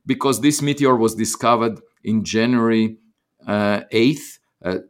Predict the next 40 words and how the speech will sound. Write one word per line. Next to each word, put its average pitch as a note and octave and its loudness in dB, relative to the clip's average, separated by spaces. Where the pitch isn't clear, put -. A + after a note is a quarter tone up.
twenty A#2+ 2
fourteen. A2 -4
So A#2 -4
that A2 0
was A2+ 0
almost C3 0
four G#2+ 0
years G#2 0
before A#2 -2
Oumuamua. F#2+ -2
So - -4
in A#2 0
fact, B2+ -2
that B2+ 0
is G2 2
the G#2 0
very G#2+ 2
first G#2 -6
interstellar F#2+ -4
object. A#2 -6
We G#3+ 0
don't C#3+ 4
know A#2 2
if A2+ -2
it's - -6
natural G#2+ -2
or F#2 -2
artificial, G#2 -6
but F3 2
if A#2+ -6
we B2+ 0
go C#3 2
to E3 -6
the G#2+ -2
site D3+ 0
where G2 -2
it F#2+ -4
landed, C3 -2
which, - -8
uh, G2+ 0